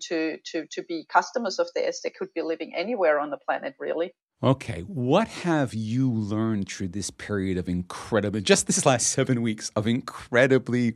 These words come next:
Speaker 2: rapid growth in your business? What can you teach to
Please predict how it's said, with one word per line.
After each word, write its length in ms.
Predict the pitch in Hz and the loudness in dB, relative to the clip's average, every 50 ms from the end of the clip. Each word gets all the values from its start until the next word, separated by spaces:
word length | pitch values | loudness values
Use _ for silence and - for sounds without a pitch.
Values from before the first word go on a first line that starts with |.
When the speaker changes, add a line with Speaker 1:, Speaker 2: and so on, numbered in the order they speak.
| - - _ | -2 -10 _
Speaker 2:
rapid 720 | - 113 101 113 98 98 104 - - - 104 107 110 - | -10 -2 2 2 2 2 2 0 -2 -4 -6 -6 -6 -12
growth 460 | - - - 98 98 98 90 87 - - - - - - - _ | -10 -4 0 0 2 2 0 -4 -8 -14 -20 -20 -20 -20 -2 _
in 140 | 117 113 113 | 4 4 6
your 120 | 117 117 | 4 4
business? 360 | 95 127 127 98 95 98 - | 2 2 0 0 0 -2 2
What 180 | 113 127 135 - | 2 2 2 4
can 260 | - 175 165 160 147 | 4 4 4 6 6
you 300 | 135 135 135 135 131 127 | 6 6 6 6 6 4
teach 500 | 131 - - - 151 135 - - - - | 0 -4 -6 -6 -6 -4 -4 -4 -4 -4
to 140 | - - 123 | -4 -6 -6